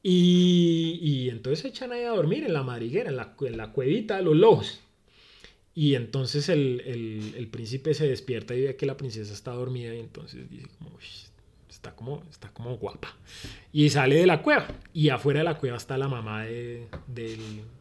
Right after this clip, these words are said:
de la princesa, que es la diosa loba. Que una loba, la berraca, es un, mano, parece un elefante. Y entonces la, la, la diosa loba le dice,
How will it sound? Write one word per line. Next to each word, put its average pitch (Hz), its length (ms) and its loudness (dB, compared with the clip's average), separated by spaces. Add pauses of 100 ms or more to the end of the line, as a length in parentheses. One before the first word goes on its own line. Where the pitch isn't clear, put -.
(120)
de 113 180 -12
la 104 140 -6
princesa, 139 480 -2
que 156 80 0
es 127 100 0
la 127 160 0
diosa 143 380 6
loba. 190 320 2 (800)
Que - 100 -10
una 160 220 -6
loba, 147 280 2
la 170 120 -2
berraca, 131 580 -4
es 151 80 0
un, 180 380 -6 (100)
mano, 170 400 -4
parece 147 300 -2
un 151 80 2
elefante. 143 440 -2 (1500)
Y 156 100 4
entonces 143 420 4
la, 170 340 2
la, 120 760 -6 (100)
la 127 140 -4
diosa 135 320 2
loba 170 300 8
le 170 80 8
dice, 147 500 2